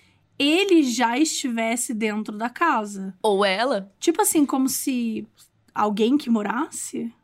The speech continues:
Speaker 1: na casa, será? Mas enfim, a única coisa que a Lizzie mostrou pra polícia foi um parafuso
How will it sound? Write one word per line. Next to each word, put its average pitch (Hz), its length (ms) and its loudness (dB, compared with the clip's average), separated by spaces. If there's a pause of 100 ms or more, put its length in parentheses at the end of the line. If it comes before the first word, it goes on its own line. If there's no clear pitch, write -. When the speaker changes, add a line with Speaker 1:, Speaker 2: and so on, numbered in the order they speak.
(280)
Speaker 1:
na - 140 -4
casa, 254 500 -2
será? 262 420 -4 (280)
Mas 427 200 2
enfim, 349 460 0
a 247 100 2
única 440 240 0
coisa 302 260 2
que 302 100 -4
a 262 60 2
Lizzie 233 300 0
mostrou 233 480 0
pra 233 160 -6
polícia 233 520 -4
foi 285 160 -6
um 320 140 0
parafuso 294 1040 -2